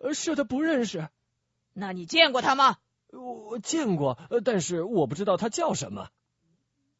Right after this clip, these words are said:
Speaker 2: 审判官把脸转向了阿多斯。先生，你的名字？
Speaker 1: 我嘛，我叫阿多斯。
Speaker 2: 嗯？阿多斯？这不是一个人的名字，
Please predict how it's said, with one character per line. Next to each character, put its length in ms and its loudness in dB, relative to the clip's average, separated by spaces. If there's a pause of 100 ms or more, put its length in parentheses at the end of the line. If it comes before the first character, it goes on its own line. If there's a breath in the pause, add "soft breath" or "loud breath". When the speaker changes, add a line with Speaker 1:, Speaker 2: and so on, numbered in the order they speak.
(720)
Speaker 2:
审 260 -4
判 220 -4
官 260 -4
把 160 2
脸 300 -4
转 240 -6
向 180 -6
了 60 -6
阿 160 -8
多 220 -8
斯。 240 -20 (680)
先 280 -8
生， 320 -2 (260)
你 140 -12
的 80 -8
名 240 -6
字？ 220 2 (640)
Speaker 1:
我 260 -6
嘛， 240 0 (460)
我 160 -8
叫 180 0
阿 240 -6
多 180 0
斯。 200 -14 (420)
Speaker 2:
嗯？ 380 -6 (640)
阿 260 -14
多 320 -2
斯？ 220 -12 (560)
这 140 -2
不 220 -8
是 120 -2
一 160 -6
个 80 0
人 280 -6
的 100 0
名 180 -6
字， 140 -18